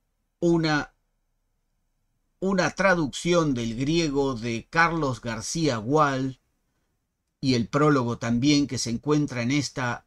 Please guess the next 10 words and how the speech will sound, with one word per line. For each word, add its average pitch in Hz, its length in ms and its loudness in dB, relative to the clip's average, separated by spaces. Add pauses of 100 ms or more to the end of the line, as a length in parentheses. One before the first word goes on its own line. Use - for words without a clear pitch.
eh, 107 380 -8
hermosa 127 720 -2
antología 143 840 -2
de 104 120 -6
la 101 180 -10
poesía 110 540 -4
lírica 113 560 -4
griega, 120 580 -4 (460)
siglos 127 560 2
siete 127 720 -4